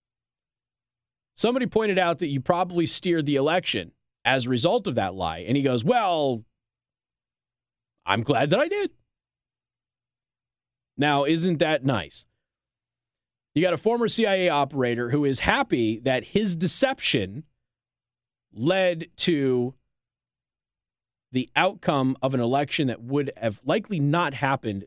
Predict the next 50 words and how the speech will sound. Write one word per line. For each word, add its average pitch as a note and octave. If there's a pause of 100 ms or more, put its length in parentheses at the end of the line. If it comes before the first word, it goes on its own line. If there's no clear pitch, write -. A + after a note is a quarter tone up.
the A2+
other A#2
way G2
around G2+
had B2
he C3+
just C3
stayed F#2+
out G#2+
of B1+
it. - (880)
He's C#3
proud B3+
of A#2+
that. F#2 (380)
It's, - (460)
I -
mean, F#3
it's G#3
a G3
very F3
C G3+
I E3
A C#3+
characteristic-y A#2+
type -
thing G#2+
to E2
do. E2+
I F2+
mean, F#2
let's G2
be G2+
honest, F2
but G2 (240)
that's B2
what A2+
they G2
do. F#2+
They G#2+
lie D3
to C#3+
people B2+
in A#2+
order A#2
to A2
manipulate A2
elections. G2+
So A2+
I, G#2+